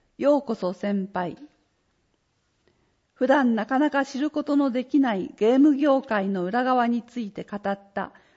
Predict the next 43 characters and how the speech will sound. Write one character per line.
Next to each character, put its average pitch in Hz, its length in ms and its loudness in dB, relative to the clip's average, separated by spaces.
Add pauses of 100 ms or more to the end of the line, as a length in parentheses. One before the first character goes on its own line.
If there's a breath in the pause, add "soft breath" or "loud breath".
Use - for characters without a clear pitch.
(280 soft breath)
橋 302 200 -2
野 254 140 2
さ 196 180 -4
ん 196 120 -2
の 185 140 -2
お 196 60 -6
話 220 440 -6
に、 180 220 -6 (840)
子 214 100 0
ど 240 100 4
も 254 140 2
た 233 160 -2
ち - 160 -10
は 185 160 -2
興 262 300 0
味 214 160 -2
津 185 340 -6
々。 175 340 -8 (1040)
橋 233 240 -2
野 226 140 0
さ 196 160 -6
ん 190 160 -4
は、 175 180 -6 (920)
な 262 160 -2
か - 100 0
っ - 160 -6
た 190 100 -2
も 208 140 -2
の 269 160 0
を 214 100 -2
作 - 220 -10
り 262 140 -2
た 247 180 -2
い 220 80 -4
と 202 180 -8
い 202 220 -6
う 196 60 -14
気 - 160 -8
持 269 160 0
ち - 100 -20
だ 233 140 -4
け 208 140 -6
は、 175 180 -6